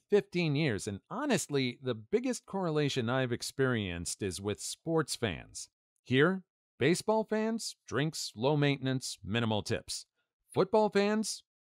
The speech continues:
double whiskey sevens at nine A M, as fast as possible.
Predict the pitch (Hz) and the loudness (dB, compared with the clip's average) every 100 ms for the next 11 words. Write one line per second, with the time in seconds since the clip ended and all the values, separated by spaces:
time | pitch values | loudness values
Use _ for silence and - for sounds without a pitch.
0 | _ 165 160 151 156 - 139 123 - 110 | _ 2 4 4 4 4 2 2 4 2
1 | 82 78 95 98 123 117 110 101 101 62 | 0 -6 -4 0 2 2 2 0 -2 -4
2 | - _ - 98 92 - - 131 151 - | -14 _ -2 0 0 0 2 4 4 4
3 | 139 - 147 135 113 85 58 | 2 4 4 4 0 -6 -10